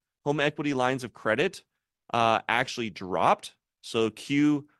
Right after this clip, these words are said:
four twenty twenty-two went from point five one to point four five, and that's likely a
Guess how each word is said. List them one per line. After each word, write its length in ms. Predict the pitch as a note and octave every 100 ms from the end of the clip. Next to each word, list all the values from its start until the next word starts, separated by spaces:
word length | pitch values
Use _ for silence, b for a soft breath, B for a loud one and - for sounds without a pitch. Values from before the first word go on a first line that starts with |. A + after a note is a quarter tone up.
| _ _ _ _ _ _
four 380 | C3 C3 D3 E3+
twenty 260 | - D3+ D3
twenty-two 460 | - C#3+ - D3+
went 200 | C#3 A2
from 220 | - G2+
point 460 | F#2 - C3 C3+ - - _
five 260 | - A2 G#2
one 420 | G2+ G#2 D3+ G3 - _
to 100 | -
point 320 | G#2+ - C3
four 220 | A2+ B2 G#2
five, 340 | - G2+ C#3+
and 80 | C3
that's 180 | A#2+ -
likely 760 | G2 A#2 D#3 - A#2+ A#2 B2 b b b _
a 480 | A#2+ A#2+ A#2 A#2 A2